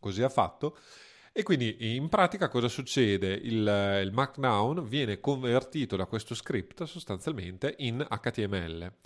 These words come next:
Quindi, eh, Gruber scriveva con, eh, in Markdown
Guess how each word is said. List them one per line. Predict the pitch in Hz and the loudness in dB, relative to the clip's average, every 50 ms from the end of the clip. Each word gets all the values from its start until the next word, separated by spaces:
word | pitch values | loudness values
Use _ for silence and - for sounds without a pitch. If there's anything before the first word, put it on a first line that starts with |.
| - - - _ | -20 -20 -20 _
Quindi, | - 139 123 104 87 - - - | -4 -2 -2 -2 -4 -6 -8 -6
eh, | - 98 95 92 92 92 92 87 | -4 -2 -2 0 -2 -2 -2 0
Gruber | 104 123 131 120 104 98 92 | 2 2 2 4 2 0 0
scriveva | - - - 113 107 123 123 101 95 92 | -2 -4 -4 0 2 2 2 2 2 -2
con, | - - 92 85 85 87 | -2 -6 -6 -6 -6 -6
eh, | 87 87 85 85 - - 104 | -4 -4 -4 -6 -8 -8 -8
in | 104 98 | -4 0
Markdown | 117 151 175 - 120 92 87 85 92 113 147 160 | 2 2 0 0 0 0 0 0 -2 -2 -4 -6